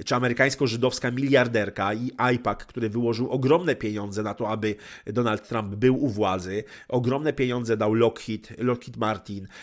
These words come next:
e, te koncerny zbrojeniowe. Zresztą ja w trakcie kampanii wyborczej w Stanach Zjednoczonych komentowałem i u siebie na kanale, i na, w gościnnych występach na innych kanałach.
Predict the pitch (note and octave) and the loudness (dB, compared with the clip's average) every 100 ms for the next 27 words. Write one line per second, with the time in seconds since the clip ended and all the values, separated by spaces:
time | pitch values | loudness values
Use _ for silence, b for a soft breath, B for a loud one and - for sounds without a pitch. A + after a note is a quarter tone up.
0 | B - G2 F#2+ F#2+ G2 G2+ G2+ G#2 A#2+ | B -8 -6 -4 -2 -4 -6 -8 -8 -8
1 | G#2+ - C3 B2 C3 C3+ A2+ A#2 A#2 A2+ | -8 -4 0 2 2 2 -2 0 0 0
2 | G2+ F#2 G#2 D3 - G#2+ - F3 - F3 | -2 -2 -2 -2 -4 -4 -4 -4 -4 -4
3 | D3+ D3 F3+ E3 D3+ C#3+ D3+ D#3+ D3 D3 | -2 0 0 0 0 0 0 2 0 -2
4 | B B - D3+ D3 C#3+ C#3+ C#3+ D#3 C#3+ | B B 0 2 2 0 -4 -4 -4 -6
5 | D#3 D#3+ - F#3+ A#3 E3 C3 B2+ - D#3+ | -6 -6 -2 0 2 2 2 -2 -2 0
6 | D3 C#3+ C3+ C3 B2+ A#2+ A2+ A2+ G2+ A2 | 0 0 0 2 2 2 0 -2 -4 -6
7 | - G#2+ A2+ B2+ - E3 D3+ B2 C3 D3 | -8 -10 -2 -2 -2 -2 -2 -2 -2 -2
8 | C3+ B2+ C3 A#2 C#3+ D#3+ - C#3+ C3 B2+ | -2 -4 -2 -6 -4 -6 -4 0 2 2